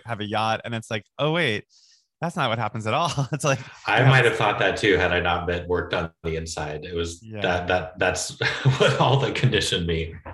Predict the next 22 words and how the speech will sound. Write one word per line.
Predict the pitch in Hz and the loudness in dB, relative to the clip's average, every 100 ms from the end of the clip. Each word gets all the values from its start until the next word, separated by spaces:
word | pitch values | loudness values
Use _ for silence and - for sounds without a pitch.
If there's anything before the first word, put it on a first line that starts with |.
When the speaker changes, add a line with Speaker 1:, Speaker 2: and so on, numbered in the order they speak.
| - - | -16 -6
Speaker 1:
But | 160 | 0
you're | 175 | 2
right | 170 202 175 | 2 0 0
that, | 151 | 0
like, | 127 123 | -2 -4
the | - | -2
ultimate | 131 131 135 120 87 | -2 -2 -6 -6 -6
reward, | 107 117 131 120 110 | -6 -2 0 0 -2
if, | 78 110 - | -6 -10 -10
if | 107 | -10
you're | 139 | -4
lucky | 139 165 165 | -4 -4 -4
enough | 147 - | -6 -4
to | 131 | -4
write | 110 | -4
a | |
cookbook | - 127 123 117 | -6 -6 -6 -6
and | 113 | -8
it's | 107 - - | -10 -16 -8
suc-, | 147 - | -8 -8
successful | - 127 151 151 - 143 | -10 -8 -4 -6 -4 -4
enough, | 110 104 127 147 107 | -4 -4 -2 0 0